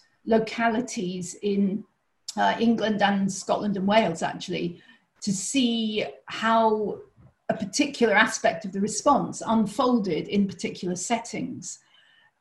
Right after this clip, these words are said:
And there are problems with, uh, that kind of work because you're not controlling for stuff. You know, you can't control for stuff be-,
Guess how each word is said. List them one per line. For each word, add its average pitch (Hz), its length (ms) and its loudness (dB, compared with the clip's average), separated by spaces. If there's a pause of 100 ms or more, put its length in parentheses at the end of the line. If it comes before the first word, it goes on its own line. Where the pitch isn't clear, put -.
(200)
And 262 640 6 (1120)
there 262 440 6
are 294 340 4
problems 311 920 0
with, - 720 -6 (500)
uh, 202 400 2 (220)
that 220 460 2
kind 285 520 4
of - 160 -4
work - 260 -4
because 349 520 0
you're 320 140 6 (120)
not - 180 -8
controlling 180 640 0
for 190 140 -10
stuff. - 580 -10 (360)
You 247 120 2
know, 196 80 4
you 226 180 0
can't 320 320 2
control 202 320 2
for - 100 -10
stuff - 340 -6
be-, 214 140 -6